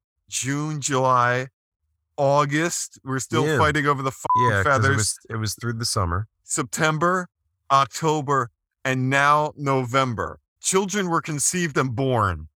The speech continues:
Speaker 2: <laughs>
Speaker 1: during this time period
Speaker 2: Yeah.
Speaker 1: of this
Speaker 2: Well,
Speaker 1: m-
Speaker 2: I mean, i-, i-, in all fairness, they, they kinda let it go between September and October because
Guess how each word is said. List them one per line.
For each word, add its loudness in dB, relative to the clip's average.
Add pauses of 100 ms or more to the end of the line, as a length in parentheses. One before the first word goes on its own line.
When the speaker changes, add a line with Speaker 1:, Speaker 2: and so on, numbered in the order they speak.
Speaker 2:
<laughs> -2
Speaker 1:
during 2
this -2
time 2
period 0 (500)
Speaker 2:
Yeah. -2 (280)
Speaker 1:
of 2
this 4
Speaker 2:
Well, 6
Speaker 1:
m- 4
Speaker 2:
I 0
mean, 0 (220)
i-, -6 (360)
i-, -12 (220)
in 2
all 2
fairness, 0
they, -2
they -2
kinda -2
let -2
it -4
go 0
between -6
September -2
and 0
October -2
because -8